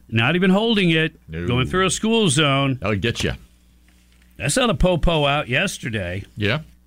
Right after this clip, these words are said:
Speaker 1: Oh, sneaking around, running radar even.
Speaker 2: Oh, look at that.
Speaker 1: Well, this was in, this was in Clay County, but yeah, they got a, uh, a county car that,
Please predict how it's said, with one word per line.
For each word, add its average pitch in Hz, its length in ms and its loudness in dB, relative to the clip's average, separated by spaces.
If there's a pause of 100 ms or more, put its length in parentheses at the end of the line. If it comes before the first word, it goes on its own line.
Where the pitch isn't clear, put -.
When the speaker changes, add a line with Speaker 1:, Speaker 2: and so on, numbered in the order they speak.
Speaker 1:
Oh, 175 500 2
sneaking 117 420 -2
around, 190 440 2
running 165 220 2
radar 160 440 0
even. 92 240 -6 (140)
Speaker 2:
Oh, 143 240 -2
look 147 160 -4
at 180 80 -4
that. - 220 -4 (100)
Speaker 1:
Well, 117 220 4
this 127 200 0
was 117 140 0
in, 98 240 2 (460)
this - 140 -2
was 131 80 4
in 98 60 2
Clay 98 240 0
County, 107 400 2
but 92 160 -4 (400)
yeah, 135 140 2
they 131 100 2
got 135 220 2
a, 117 240 2
uh, 104 220 0 (500)
a 110 60 -10
county 143 400 2
car 143 360 0
that, 104 200 -4